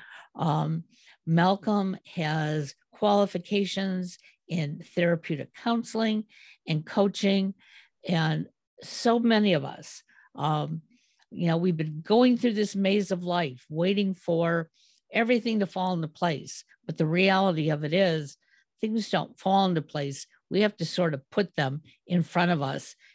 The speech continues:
and grab them. And so I'm really looking forward to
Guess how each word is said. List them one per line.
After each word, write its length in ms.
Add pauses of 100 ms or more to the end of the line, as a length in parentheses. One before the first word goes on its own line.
(180)
and 180
grab 340
them. 340 (420)
And 180
so 640
I'm 300
really 300
looking 340
forward 600
to 360